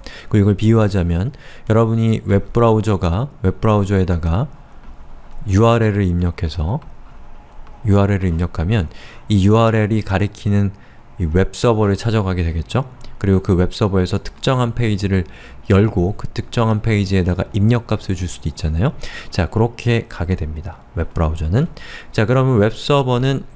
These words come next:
그 정보를 받아서 그 유알엘에서 요청하는, 어, 데이터를 처리한 다음에,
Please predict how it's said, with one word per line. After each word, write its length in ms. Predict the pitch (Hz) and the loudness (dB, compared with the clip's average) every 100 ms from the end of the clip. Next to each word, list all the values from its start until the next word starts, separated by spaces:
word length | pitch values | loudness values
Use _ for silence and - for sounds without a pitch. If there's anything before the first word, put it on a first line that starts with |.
| - | -6
그 160 | - 117 | -2 2
정보를 680 | 107 104 107 107 120 113 - | 2 2 2 2 2 0 -2
받아서 460 | 95 87 82 80 - - - - - - | -2 0 -2 -4 -8 -18 -20 -20 -20 -2
그 120 | 101 | 0
유알엘에서 540 | 92 107 107 101 107 | 4 4 4 0 0
요청하는, 680 | 95 98 123 113 110 110 101 - - - - - - | 0 0 0 0 2 2 0 -6 -20 -20 -20 -14 -4
어, 240 | 78 - | -2 0
데이터를 600 | 104 107 110 104 107 101 | 2 2 0 2 2 2
처리한 440 | - 127 117 107 | 0 0 2 0
다음에, 360 | 90 80 78 82 | 0 -2 -2 -6